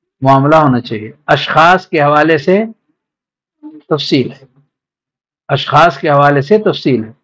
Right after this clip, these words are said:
अशखास में सारे के सारे फासिद नहीं होते, जैसे कि आमाल का मैंने जिक्र किया, आमाल में ये सारे के सारे फासिद हैं।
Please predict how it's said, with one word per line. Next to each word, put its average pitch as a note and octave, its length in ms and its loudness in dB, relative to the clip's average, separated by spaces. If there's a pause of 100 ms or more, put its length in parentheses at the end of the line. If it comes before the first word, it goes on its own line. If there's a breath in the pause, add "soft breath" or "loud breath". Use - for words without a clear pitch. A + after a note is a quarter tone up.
(1500)
अशखास F#3 600 2
में G3+ 200 -2
सारे F#3+ 320 2
के G3+ 140 -2
सारे F#3+ 260 2
फासिद F#3 420 0
नहीं F#3+ 160 2
होते, D3 360 -4 (200)
जैसे C3 260 0
कि D#3 120 0
आमाल D#3 340 2
का D#3+ 140 0
मैंने E3 220 0
जिक्र C#3+ 240 0
किया, G#2+ 280 -10 (540)
आमाल D#3 420 2
में E3 140 -2
ये F3 100 2
सारे D#3+ 300 2
के E3+ 120 -2
सारे F3+ 280 2
फासिद D#3+ 400 -2
हैं। A2+ 100 -12